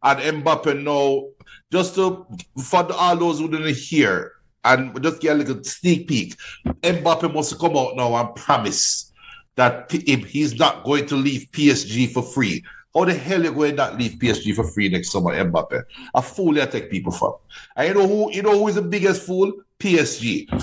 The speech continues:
I, we sat here on this show when P S G brought in Messi for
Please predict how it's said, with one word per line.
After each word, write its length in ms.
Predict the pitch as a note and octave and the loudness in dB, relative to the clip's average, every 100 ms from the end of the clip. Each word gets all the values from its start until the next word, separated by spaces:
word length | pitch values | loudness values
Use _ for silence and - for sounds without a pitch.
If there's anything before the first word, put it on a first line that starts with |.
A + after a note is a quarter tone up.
| - _ - | -8 _ 0
I, 240 | F3 G#3+ | 2 4
we 320 | E3+ G3+ B3 | 2 0 0
sat 460 | A#3 - A#3+ A#3 A#3 | -2 0 2 2 0
here 240 | A3+ A3 G#3+ | 0 0 2
on 240 | G3+ G3 | 0 0
this 200 | F#3+ F3+ | -2 -2
show 680 | - - A#3 G#3+ C3 - - - - - _ _ | -2 -2 0 2 2 -2 -8 -20 -20 -20 _ _
when 340 | D#3 E3 D#3 - | 0 0 0 -8
P 220 | A3 A3+ A3+ | -4 0 2
S 220 | A3 D3+ | 2 2
G 360 | D3 G3 G#3+ G3+ | -4 0 0 0
brought 580 | C#3 F#3+ G3 F#3+ - | 0 2 4 2 0
in 400 | F#3 E3+ D#3+ D#3+ | 0 0 0 -2
Messi 420 | F3+ G3 - F#3+ F#3 | 2 2 2 -2 -2
for 340 | E3+ F3 F3+ | 0 2 2